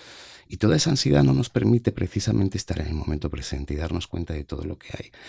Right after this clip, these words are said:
Para mí, la belleza más grande del momento presente es esa pérdida de dualidad, donde te das cuenta de que sea lo que sea que estás viendo, escuchando o estás viviendo,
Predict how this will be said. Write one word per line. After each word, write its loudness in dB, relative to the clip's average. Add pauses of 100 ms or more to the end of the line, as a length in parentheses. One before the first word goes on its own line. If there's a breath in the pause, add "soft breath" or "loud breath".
(140)
Para 6
mí, 8 (220 soft breath)
la 2
belleza 4
más 0
grande 2
del 2
momento 0
presente -4
es -4
esa -4
pérdida -2
de -4
dualidad, -4 (100)
donde -4
te -4
das -2
cuenta 0
de -2
que -6 (460 soft breath)
sea 2
lo 4
que -4
sea 0
que -8
estás -4
viendo, -2
escuchando -4
o -4
estás -4
viviendo, 2